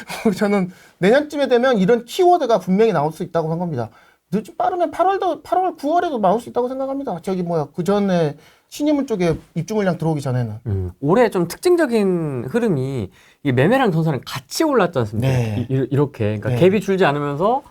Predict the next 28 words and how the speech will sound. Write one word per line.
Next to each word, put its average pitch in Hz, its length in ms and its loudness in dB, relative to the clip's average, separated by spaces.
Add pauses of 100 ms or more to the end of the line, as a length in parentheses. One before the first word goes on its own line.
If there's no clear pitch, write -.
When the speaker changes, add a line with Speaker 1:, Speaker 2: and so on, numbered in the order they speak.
(120)
Speaker 2:
뭐 127 180 -6
Speaker 1:
음. 135 40 -10
Speaker 2:
더 180 120 2
벌어지면 233 520 2
벌어지지 151 680 0
Speaker 1:
네. 117 380 -12 (160)
Speaker 2:
굉장히 233 320 2
이렇게 180 220 4
좀 139 240 -2 (340)
같이 - 320 -2
올라가는 165 500 4
형태였다면 143 1400 -2
Speaker 1:
네. 107 360 -8
Speaker 2:
내년에는 226 640 2
좀 147 280 -8 (120)
더 123 140 -4
전세가가 143 500 -2
치고 - 240 -6
올라갈 139 380 0
거라고 110 320 -6
보세요? - 380 -14
Speaker 1:
올해 220 240 4
어떤 262 440 2
현상이 277 340 2
벌어졌냐면 170 600 0
전세가가 254 720 4
상승함에 269 560 0
따라서 160 520 -2